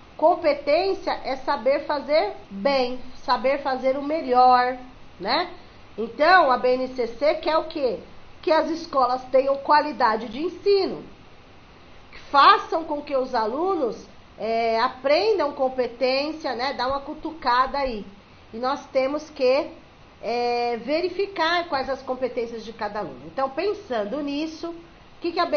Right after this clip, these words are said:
N C C fez? É, palavra-chave, competência, né? Então, na B N C C, competência é definida como? Aí eles colocam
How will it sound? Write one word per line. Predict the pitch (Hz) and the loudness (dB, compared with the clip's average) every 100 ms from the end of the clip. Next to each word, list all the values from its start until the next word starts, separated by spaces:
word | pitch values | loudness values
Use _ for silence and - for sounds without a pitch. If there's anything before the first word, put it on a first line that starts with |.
| 294 | 0
N | 285 294 262 - | 0 -6 -10 -6
C | 254 | -4
C | 254 262 | -2 -4
fez? | 262 196 139 - - - - - - - 151 | -4 -8 -12 -16 -20 -20 -20 -20 -20 -20 -14
É, | 170 | -6
palavra-chave, | 214 208 220 240 233 - 254 254 | -2 2 0 -2 -4 -2 -2 -4
competência, | 233 226 208 220 233 330 233 | -8 -6 -8 -6 -8 -6 -6
né? | 214 349 403 - - - - - - - | -6 -6 -8 -16 -20 -20 -20 -20 -20 -14
Então, | 196 196 214 | -10 -6 -4
na | 233 320 | 0 0
B | 285 | 0
N | 269 | -2
C | 262 240 | -4 -4
C, | 269 | -2
competência | 269 269 262 254 277 294 | -2 -4 -4 -4 -6 -6
é | 269 | -6
definida | 247 247 269 302 | -8 -10 -8 -6
como? | 311 - 294 214 160 - - - - - - | -6 -2 2 2 -2 -14 -20 -20 -20 -20 -12
Aí | 180 | -10
eles | 202 - | -10 -8
colocam | 247 240 254 262 262 | -4 0 0 -2 -6